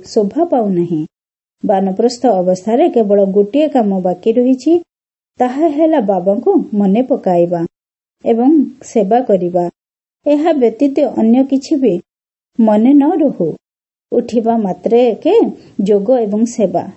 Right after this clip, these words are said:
ଶୋଇବା ବେଳେ ମଧ୍ୟ ଯୋଗ ଏବଂ ସେବା। ନିରନ୍ତର ଭାବରେ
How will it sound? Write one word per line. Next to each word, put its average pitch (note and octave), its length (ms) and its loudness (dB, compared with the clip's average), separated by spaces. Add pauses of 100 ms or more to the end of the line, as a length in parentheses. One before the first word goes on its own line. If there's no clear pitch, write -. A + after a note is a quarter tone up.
ଶୋଇବା D4 500 0
ବେଳେ E4 260 2
ମଧ୍ୟ B3+ 440 0
ଯୋଗ F#3+ 360 0
ଏବଂ G#3+ 280 0
ସେବା। F#3 400 -2 (640)
ନିରନ୍ତର G4+ 540 0
ଭାବରେ G#3 500 2